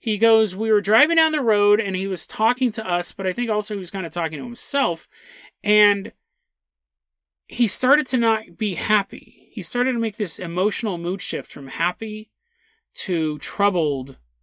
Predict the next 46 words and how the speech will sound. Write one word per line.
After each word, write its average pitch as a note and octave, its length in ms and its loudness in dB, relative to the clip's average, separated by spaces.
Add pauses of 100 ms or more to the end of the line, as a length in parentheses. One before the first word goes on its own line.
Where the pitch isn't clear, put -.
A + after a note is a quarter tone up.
(280)
to C3 120 -14
depressed." - 720 -8 (1800)
And A3 360 6
I G#3+ 140 4
could G#3 240 0
tell G3+ 840 4
that F3 400 4
just F#3 140 -6
from A3 100 -2
what G#3 120 2
he G#3 60 2
was F#3+ 100 -2
saying G#3+ 260 -2
and F3+ 100 -4
how F#3 80 0
he F#3 60 2
was D#3 180 -2
feeling, A3+ 480 -2
that D#3+ 180 0 (260)
he B3 160 6
was D4+ 140 4
in D4+ 80 4
a C4+ 60 4
really A#3+ 260 6
bad F#3 320 4
place E3 380 0
in C#3 40 -6
his B2 160 -8
life. - 420 -16 (1400)
And G#3 180 2
there A3 120 8
was G#3+ 180 6
something C#4 400 2
about G#3+ 460 4
him, E3 640 2
something G#3+ 360 0
tugging A3+ 360 2
at G#3+ 120 0
his G3+ 160 -2
soul G#3 320 2
saying F3 320 -4
he A#3 240 2
needs B3 320 2
to A3+ 100 -4
do F3+ 240 -6
better. C3+ 540 -2